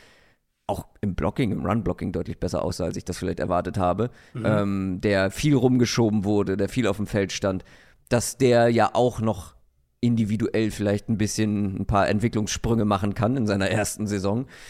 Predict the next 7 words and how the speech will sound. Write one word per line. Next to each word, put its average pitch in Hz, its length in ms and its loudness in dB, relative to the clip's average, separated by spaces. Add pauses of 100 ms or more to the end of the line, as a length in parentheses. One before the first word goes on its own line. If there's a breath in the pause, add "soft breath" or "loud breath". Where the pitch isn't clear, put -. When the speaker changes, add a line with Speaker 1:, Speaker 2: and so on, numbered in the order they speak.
(160 loud breath)
Speaker 1:
ähm, 113 360 2
dass 107 340 0
ein 107 460 2 (360)
Jahmyr 117 360 4
Gibbs, 139 380 0
in 110 160 0
denen, 113 460 0